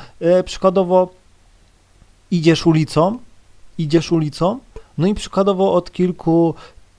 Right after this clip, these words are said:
tygodni, no, nie uprawiaj seksu, to jak widzisz super ładnie wyglądającą dziewczynę, super ładnie wyglądającą dziewczynę, to biegniesz do niej,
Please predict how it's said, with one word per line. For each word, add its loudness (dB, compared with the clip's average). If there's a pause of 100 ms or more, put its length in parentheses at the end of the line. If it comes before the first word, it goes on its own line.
(220)
tygodni, 2
no, 2
nie 4
uprawiaj 2
seksu, -2
to 2
jak 0
widzisz -2
super 2 (260)
ładnie 0
wyglądającą 0
dziewczynę, -4 (340)
super -2
ładnie 0
wyglądającą 0
dziewczynę, -2 (1200)
to -4
biegniesz -4
do -6
niej, -10